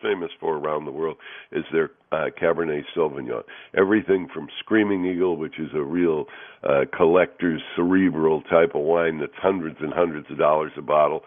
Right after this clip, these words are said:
down to the little more inexpensive stuff like Caymus, which is still sixty, seventy dollars a bottle, and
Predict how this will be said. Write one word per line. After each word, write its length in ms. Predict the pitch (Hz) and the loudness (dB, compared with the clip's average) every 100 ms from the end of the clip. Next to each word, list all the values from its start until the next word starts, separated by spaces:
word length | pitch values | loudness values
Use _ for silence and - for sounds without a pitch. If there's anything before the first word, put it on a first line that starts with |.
| - - - - - | -14 -20 -20 -18 0
down 240 | 90 90 | 2 4
to 80 | 85 | 2
the 220 | 78 82 80 | 0 0 -2
little 360 | 85 82 104 104 | -10 2 4 4
more 240 | 95 90 | 0 2
inexpensive 760 | 90 117 131 - - 85 - 80 - | 2 0 -2 -4 -2 -2 -4 -14 -2
stuff 180 | 90 - | 0 2
like 240 | 80 78 - | 0 0 2
Caymus, 440 | 120 90 85 - | 4 4 2 -4
which 200 | 104 - | -10 -12
is 80 | 92 - | -14 -2
still 300 | 104 87 - - - - - | 0 0 -2 -18 -20 -20 0
sixty, 360 | 95 - 82 80 82 | 2 2 -2 -2 0
seventy 380 | 80 78 71 | 0 0 -6
dollars 380 | 69 71 71 69 71 | -2 -2 -2 -6 -8
a 40 | |
bottle, 400 | 71 73 71 73 - - _ | -2 0 0 -4 -14 -20 _
and 360 | 71 85 78 | 0 2 2